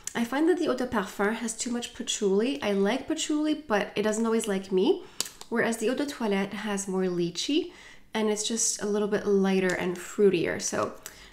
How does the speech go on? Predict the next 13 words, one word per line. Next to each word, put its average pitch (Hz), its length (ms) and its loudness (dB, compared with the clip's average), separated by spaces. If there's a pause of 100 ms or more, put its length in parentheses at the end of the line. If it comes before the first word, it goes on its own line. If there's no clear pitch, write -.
(120)
that's 233 400 -4
today's 196 680 0
look. - 360 -6 (600)
Anyway, 247 440 2
like 254 180 0
I 247 60 0
mentioned, 233 540 0
sound 226 280 0
off 233 180 0
in 240 80 -2
the 233 60 0
comments 220 460 -2
below. 196 480 2